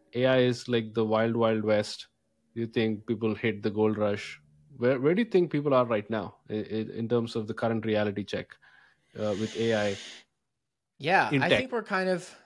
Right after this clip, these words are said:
Speaker 2: I think we're in, in the sort of trough of sorrow of, like,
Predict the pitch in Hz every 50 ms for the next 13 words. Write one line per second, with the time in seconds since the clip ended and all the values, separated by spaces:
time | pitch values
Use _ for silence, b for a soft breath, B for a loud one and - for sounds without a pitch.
0 | _ - 147 156 - 208 208 214 214 208 202 196 196 190 185 180 185 170 170 165
1 | 165 160 156 151 151 - _ _ - - _ _ - 180 - _ _ _ _ _
2 | _ _ 143 131 147 147 143 143 135 - - 151 139 135 120 - - - - 160
3 | 139 139 139 - - 120 - - - - 127 117 117 110 104 95 92 98 - -
4 | - 120 117 117 120 117 110 104 101 101 - - b